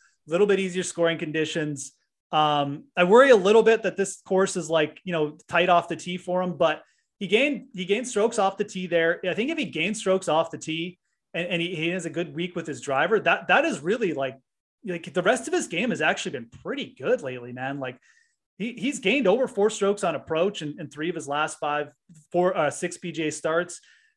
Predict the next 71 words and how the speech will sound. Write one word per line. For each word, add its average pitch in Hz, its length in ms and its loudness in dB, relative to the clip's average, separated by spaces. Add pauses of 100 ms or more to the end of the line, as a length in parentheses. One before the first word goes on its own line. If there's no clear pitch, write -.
The 180 80 0
putter 262 340 4
with 175 200 0
Jaeger 160 320 2
can 151 260 -8
absolutely 165 680 -2
get 156 200 -2
you 160 120 -6
there. 131 340 -4 (480)
Um, 160 320 2
I, 180 140 4
I 185 120 4
think 269 120 0
this 214 160 0
guy 180 200 4
is 170 240 -6
someone 175 280 -6
you 170 100 -6
should 165 160 -10
be 170 100 -6
having 165 280 0
on 175 120 -4
your 165 100 0
outright 180 260 0
card 131 200 -8
this 127 160 -14
week. 127 180 -12
Like, 139 160 -4
I 151 40 -2
really 160 300 0
do. 151 280 2
He's, 139 340 -12
he's, 170 200 -12
he's 151 200 -8
not 165 180 0
gonna 185 120 -4
cost 165 360 -4
you 175 60 -8
much 160 380 -4 (320)
to 165 60 -10
get 147 140 -2
access 170 480 2
to. 196 340 2 (280)
His 170 200 2
upside 196 500 4
is 180 140 -2
that, 156 300 -2
you 180 120 -6
know, 160 140 0
like, 151 340 -8
he, 165 260 -14
he 175 180 -4
is 202 100 0
a 233 60 0
prolific 220 580 0
winner 180 280 -2
on 147 100 -2
the 156 80 -8
Korn 170 260 -8
Ferry 180 260 0
Tour. 185 380 -4
I 131 80 -12
mean, 147 160 -10
he, 190 160 -8
he 185 180 -12
can 180 180 -12
get 170 180 0
it 190 100 -8
done 175 180 -2
against 160 320 -8
pros. 190 380 0